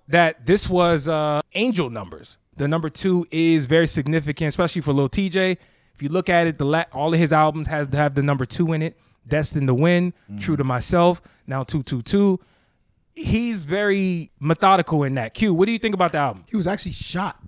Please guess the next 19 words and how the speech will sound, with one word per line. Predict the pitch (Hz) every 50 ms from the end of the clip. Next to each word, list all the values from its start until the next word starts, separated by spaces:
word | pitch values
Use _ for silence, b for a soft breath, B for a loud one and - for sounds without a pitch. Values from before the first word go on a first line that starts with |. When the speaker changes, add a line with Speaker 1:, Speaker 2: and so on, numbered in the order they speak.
| - _
Speaker 2:
<clears throat> | _ _ -
Speaker 1:
Yeah, | 156 208 202 185 202 214 208 175 139 120
Speaker 2:
June | - - - 143 190 196
Speaker 1:
let's | 202 185 170
Speaker 2:
twenty-second. | - 185 175 156 139 - 202 190 160 147 135 127 117 -
Speaker 1:
In | - 110 120 127
that | 127 127 -
too. | - 156 - - - - - -
Speaker 2:
Uh, | 131 139 135 131 131 113 -
tw-, | - - 214 208 196 -
twenty, | - - 202 202 190 185 175 - - -
twenty | - - - 208 196 185
twenty-two, | 175 - - 202 185 170 156 - - 220 208 110
right? | 110 101 98 127 156 147 -
Speaker 1:
Let's | 175 175
get | 262 254
into | 240 208 - 131
it. | 80 - -
Speaker 2:
So, | - - - 190 180 175 175 175 170 165 - -